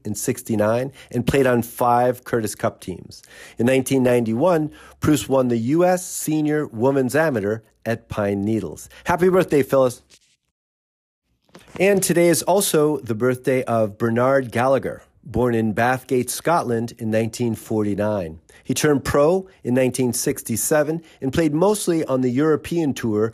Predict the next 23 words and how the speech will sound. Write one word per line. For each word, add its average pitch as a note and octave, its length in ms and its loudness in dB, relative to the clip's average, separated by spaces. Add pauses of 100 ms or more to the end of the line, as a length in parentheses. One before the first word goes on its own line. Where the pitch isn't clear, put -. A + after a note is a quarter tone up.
(120)
where A#2+ 140 0
he A#2+ 80 4
has A2 180 2
ten C3+ 540 -2 (100)
career A2 300 0
victories. G2 560 -6 (500)
Gallagher C3 340 2
played B2+ 440 2 (240)
in A2+ 260 -4
eight D#3 320 -2
Ryder B2+ 320 2
Cups, - 460 -6 (240)
and B2+ 120 2
in B2+ 300 2
the B2 120 0
nineteen E3 460 0
sixty-nine F3 1080 0
matches, A2 500 -2 (140)
at A#2 160 -4
the C3+ 120 2
age C#3 180 2
of A#2+ 160 -4
twenty, C#3 480 0